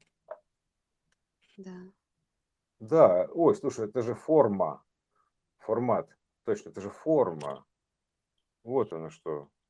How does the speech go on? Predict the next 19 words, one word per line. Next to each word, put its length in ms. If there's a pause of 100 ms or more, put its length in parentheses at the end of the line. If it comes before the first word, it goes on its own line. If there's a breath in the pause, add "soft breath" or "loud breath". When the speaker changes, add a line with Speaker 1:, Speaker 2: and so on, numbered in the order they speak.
(2250)
Speaker 2:
Форма, 440 (200)
проформа, 600
то 140
есть 140
это 240 (120)
протоформа. 800 (760)
Speaker 1:
Мгм. 240 (1040)
Speaker 2:
Вот 120
у 40
нас 100
проформы 540
ради, 260
понимаешь, 500
все 220 (100)
тут 180 (420 loud breath)
как 180
бы. 160
<laughs> 1080
Или, 360